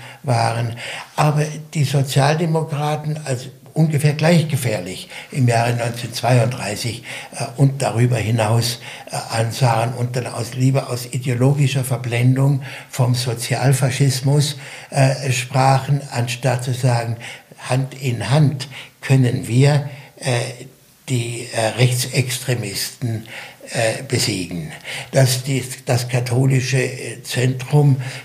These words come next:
dann, äh, hin und her schwankend im Zweifelsfall dann also doch eher,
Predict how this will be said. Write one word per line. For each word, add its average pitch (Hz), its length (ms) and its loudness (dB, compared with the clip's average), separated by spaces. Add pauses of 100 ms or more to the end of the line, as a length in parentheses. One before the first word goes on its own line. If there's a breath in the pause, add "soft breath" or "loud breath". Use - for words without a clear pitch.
dann, 123 380 0
äh, - 80 -10
hin 127 420 2
und 127 260 2
her 127 400 2 (100)
schwankend 131 800 0
im 120 180 -6
Zweifelsfall 123 1000 0 (560 loud breath)
dann 135 360 -2
also 131 260 -2 (160)
doch 147 300 -2 (400)
eher, 165 580 4